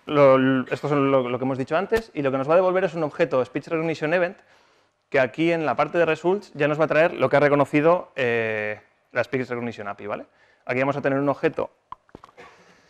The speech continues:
¿vale? Y ahí tenemos esto para hola, hola, hola, ¿qué tal? ¿Vale? La verdad es que ya os digo, funciona bastante bien. Y aquí tenéis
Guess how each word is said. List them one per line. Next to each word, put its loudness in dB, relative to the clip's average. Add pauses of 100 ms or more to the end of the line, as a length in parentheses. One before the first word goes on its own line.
(2000)
¿vale? -2
Y -4
ahí 0
tenemos -2
esto 4
para 6
hola, 4
hola, 4
hola, 2
¿qué -6
tal? -8 (420)
¿Vale? -2 (260)
La 2
verdad 4
es 0
que 6
ya 8
os 4
digo, 6
funciona 0
bastante 2
bien. -4
Y 0
aquí 0
tenéis 0